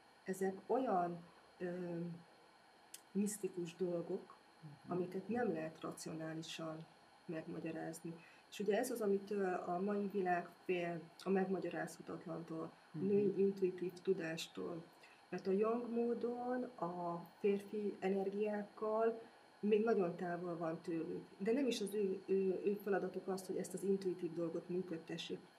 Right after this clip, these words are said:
Speaker 1: Nekik is van, és amúgy nagyon jól tudják használni a férfiak, de a férfi a naperő.
Speaker 2: Igen.
Speaker 1: A nő pedig holderő, naperővel.
Speaker 2: Mhm.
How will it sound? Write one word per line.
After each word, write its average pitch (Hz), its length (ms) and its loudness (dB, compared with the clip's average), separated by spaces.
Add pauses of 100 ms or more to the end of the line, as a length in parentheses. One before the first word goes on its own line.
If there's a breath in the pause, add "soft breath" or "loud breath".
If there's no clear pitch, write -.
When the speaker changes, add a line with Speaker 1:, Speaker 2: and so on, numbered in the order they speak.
(140)
Speaker 1:
Nekik 220 340 0
is 190 180 -2
van, 165 120 -4
és 170 140 -4
amúgy 165 200 -2
nagyon 185 240 2
jól 160 180 0
tudják 165 320 -6
használni 160 380 -8
a 160 140 -8
férfiak, 180 540 -2 (320 loud breath)
de 180 100 0
a 180 60 0
férfi 202 360 4
a 160 80 0
naperő. 160 440 -4 (360)
Speaker 2:
Igen. 175 320 -6 (540 soft breath)
Speaker 1:
A 185 80 -2
nő 208 220 4
pedig 196 380 0 (220)
holderő, 175 640 2 (120)
naperővel. 170 880 2 (180)
Speaker 2:
Mhm. 139 120 -8